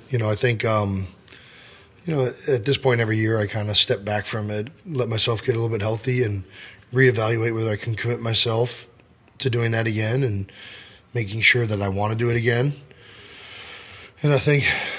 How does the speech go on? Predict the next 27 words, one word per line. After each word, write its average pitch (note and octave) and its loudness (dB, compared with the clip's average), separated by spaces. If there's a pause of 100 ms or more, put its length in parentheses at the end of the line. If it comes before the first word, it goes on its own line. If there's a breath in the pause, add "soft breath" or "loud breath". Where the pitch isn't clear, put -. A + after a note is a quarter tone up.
I C#3 2
talked B2 0
to C3+ 4
a - 4
lot B2 6
of - -2
people. C3 2 (400 loud breath)
I B2 -10
talked G#2+ -4
to G#2+ -4
my G#2 -2
wife. G2+ -2
I - -2
talked G2 -6
to G#2+ -6
Jeff - -4
Stoutland, A2+ -2 (120)
my, F#2+ -8 (600 loud breath)
my F#2+ -4
dad. G2+ -2
You G#2 -4
know, C#3 -4
I A#2 -4
kinda A#2+ 0
lean A#2 0
on G#2+ 0
others A2 -2